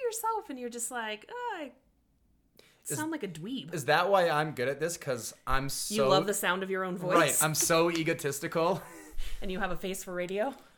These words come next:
Speaker 2: Thank you. Yes, that I just go, "Boy, I sound good."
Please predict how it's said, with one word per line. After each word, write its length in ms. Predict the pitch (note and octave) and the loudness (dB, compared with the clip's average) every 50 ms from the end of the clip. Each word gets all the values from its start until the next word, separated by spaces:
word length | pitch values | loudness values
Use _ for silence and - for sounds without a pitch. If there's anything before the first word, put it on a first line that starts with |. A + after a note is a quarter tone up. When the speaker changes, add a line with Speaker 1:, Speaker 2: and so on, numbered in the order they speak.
| - _ | -20 _
Speaker 2:
Thank 300 | - A#2 A#2+ A#2 A2+ - | -6 -4 -4 -4 -4 -4
you. 360 | A#2 A#2 C3 D3 F#3 A3+ A#3+ G#2 G#2 | -2 0 2 2 2 2 0 -2 -6
Yes, 460 | A#2+ A#2 A#2+ D#3 F#3 F3+ - - - - - | -6 -2 -2 0 0 -2 -4 -6 -8 -10 -4
that 240 | C#3 D3 D3 C#3 C#3+ | 0 0 0 2 0
I 160 | D3 C#3+ C#3+ | 0 0 0
just 240 | C3 C#3 C#3 C3 - | 0 -2 -4 -2 0
go, 360 | - C3+ C3 B2+ B2 A#2 A#2+ - _ _ _ _ _ | 2 2 4 4 2 0 -2 -8 _ _ _ _ _
"Boy, 300 | C#4+ D#4+ C4 D#3+ G#2 - - - _ _ _ _ _ _ _ _ _ _ _ _ _ _ _ _ _ _ _ _ _ _ _ _ _ - - | 2 2 2 2 2 -2 -8 -18 _ _ _ _ _ _ _ _ _ _ _ _ _ _ _ _ _ _ _ _ _ _ _ _ _ -16 -10
I 60 | - | -8
sound 280 | G3+ G#3+ - C4 A#3+ G#3 | -8 -6 -4 -4 -2 0
good." 200 | G#3 E3 A#2 - | 2 0 0 -2